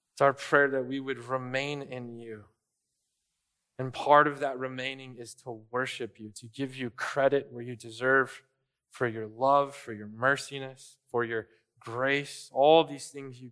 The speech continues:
give. You are to be adored and worshiped. That is a part of our abiding. And it's our prayer we would come to you with grateful, thankful, and glad hearts.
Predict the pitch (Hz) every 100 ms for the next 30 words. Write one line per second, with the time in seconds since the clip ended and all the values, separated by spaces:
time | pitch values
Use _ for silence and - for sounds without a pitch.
0 | 117 127 113 131 135 - 120 127 110 131
1 | 135 127 120 117 127 - 110 _ - _
2 | _ _ _ 127 127 117 113 - 151 143
3 | 131 117 120 113 107 - - - _ _
4 | _ _ _ _ _ _ _ _ _ _
5 | _ _ - 127 143 131 - 139 135 131
6 | 123 - 139 131 - 131 120 - 123 131
7 | 135 - 139 135 - - - 131 127 -
8 | 131 120 117 - 113 123 - 101 - -
9 | -